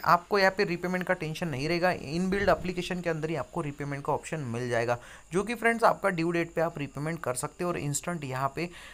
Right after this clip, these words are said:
अ, अपडेट भी हो जाएगा। देखिए फ्रेंड्स, यहाँ पे बीस हज़ार का स्टार्टिंग को लोन मिलेगा, लेकिन जैसे जैसे आप यहाँ पे अप्लाई करते जाएंगे बड़ा लोन भी आपको यहाँ से मिल सकता है।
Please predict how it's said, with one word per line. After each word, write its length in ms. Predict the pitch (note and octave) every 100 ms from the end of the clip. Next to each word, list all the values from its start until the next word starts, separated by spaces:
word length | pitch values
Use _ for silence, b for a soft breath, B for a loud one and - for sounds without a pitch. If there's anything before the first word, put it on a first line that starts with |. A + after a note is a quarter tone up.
| B
अ, 160 | B2+ B2+
अपडेट 400 | B2+ B2+ D3 C#3
भी 100 | D3+
हो 240 | F3 A#2+ C3+
जाएगा। 340 | B2+ A#2+ B2
देखिए 280 | C#3 F3+ B3+
फ्रेंड्स, 340 | - A#3 A3+
यहाँ 200 | G3 F#3+
पे 120 | F#3+
बीस 320 | G3 D#3+ F3+ E3
हज़ार 160 | E3+
का 140 | E3+ F#3
स्टार्टिंग 380 | - D3+ E3+
को 100 | E3+
लोन 160 | E3+ E3
मिलेगा, 360 | D#3 D3 D#3+ F3
लेकिन 260 | E3 F3
जैसे 300 | D#3+ C#3+ G3+
जैसे 240 | F#3+ F#3 F#3+
आप 160 | F#3
यहाँ 180 | E3+ D#3+
पे 180 | D#3 E3+
अप्लाई 340 | - - D3
करते 320 | D3+ B2 D3+
जाएंगे 320 | D3 C#3+ D#3 D#3+
बड़ा 300 | C#3 B2+ C#3+
लोन 240 | C#3+ C#3+
भी 100 | D3
आपको 300 | C#3+ - D3+
यहाँ 160 | C3 A#2
से 140 | E3+
मिल 280 | D3 C3 B2+
सकता 320 | C#3 - B2+
है। 100 | B2+